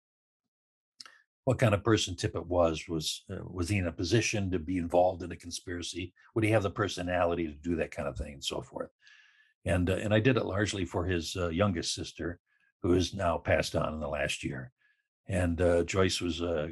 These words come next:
great person, really opened up. The family had really become closed off. <laughs> You know, you read about some of the nutty stuff that happened, conspiracy people approaching them, approaching her in particular back in the s-,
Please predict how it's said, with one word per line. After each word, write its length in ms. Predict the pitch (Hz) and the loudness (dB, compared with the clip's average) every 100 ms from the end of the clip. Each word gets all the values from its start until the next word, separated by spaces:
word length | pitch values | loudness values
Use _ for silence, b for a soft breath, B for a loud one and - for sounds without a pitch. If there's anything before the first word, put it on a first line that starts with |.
| 85 | -8
great 280 | 82 95 98 | -2 0 0
person, 560 | 95 85 - 85 87 87 - 90 | -2 -2 -2 -4 -4 -8 -14 -10
really 240 | 92 98 90 | -2 0 2
opened 320 | 87 85 82 | 2 2 0
up. 140 | 78 | -2
The 80 | - | -2
family 400 | - 110 147 175 | -2 2 4 6
had 80 | 147 | 4
really 220 | 143 156 | 2 0
become 280 | 135 131 127 | -2 -2 -4
closed 400 | 123 120 117 110 | 0 0 0 -4
off. 320 | 117 104 - | -4 -4 -6
<laughs> 0 | |
You 60 | 95 - | -10 -10
know, 180 | - _ b b b | -10 _ b b b
you 100 | 110 | 8
read 200 | 123 131 | 10 10
about 300 | 113 104 104 | 8 6 6
some 140 | - 104 | 2 -2
of 60 | |
the 120 | 90 | -2
nutty 280 | 92 110 107 | 0 0 0
stuff 320 | - - 104 | -2 -4 -4
that 120 | 87 87 | -2 -2
happened, 380 | 90 92 82 - b - | -2 -4 -8 -12 b -4
conspiracy 640 | 104 - 123 110 - 107 | -2 2 2 4 0 -2
people 320 | 110 104 98 | 2 0 0
approaching 520 | 92 - 98 95 90 | -4 -2 -2 -2 -4
them, 280 | 87 92 95 - b b b b b | -4 -6 -8 -16 b b b b b
approaching 360 | - 131 120 90 | 4 6 6 4
her 200 | 120 117 | 4 4
in 80 | 87 | 4
particular 460 | 87 123 110 87 | 0 0 0 -2
back 300 | 82 92 92 | -2 -2 -2
in 80 | 85 | -6
the 80 | 80 | -6
s-, 160 | - | -6